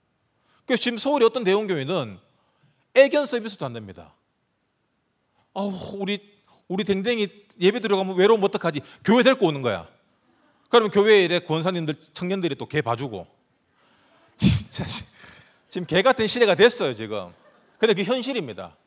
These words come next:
우리 교회도 개 데리고 오고 고양이 데리고 오고 막 소도 데리고 오고 다 데리고 와가서 진짜 막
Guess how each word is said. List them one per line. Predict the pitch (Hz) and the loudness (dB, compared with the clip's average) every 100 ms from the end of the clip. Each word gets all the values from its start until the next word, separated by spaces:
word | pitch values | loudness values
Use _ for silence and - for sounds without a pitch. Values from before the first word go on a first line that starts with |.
| _ _ _ _ | _ _ _ _
우리 | 151 202 | -4 0
교회도 | 214 269 226 160 - | 2 2 2 0 -4
개 | - 190 220 | 0 2 4
데리고 | 233 233 | 2 2
오고 | 202 | -2
고양이 | 175 139 220 | 0 0 0
데리고 | 190 196 220 170 | 0 -4 -2 -6
오고 | 185 139 | -6 -8
막 | 98 | -10
소도 | - 214 214 | -8 -6 -2
데리고 | 214 214 175 | -4 -2 -4
오고 | 175 | -2
다 | 117 151 | -2 0
데리고 | 240 156 | 0 0
와가서 | 143 175 196 160 | -2 -2 -6 -14
진짜 | 160 151 | -10 -8
막 | 107 104 | -6 -8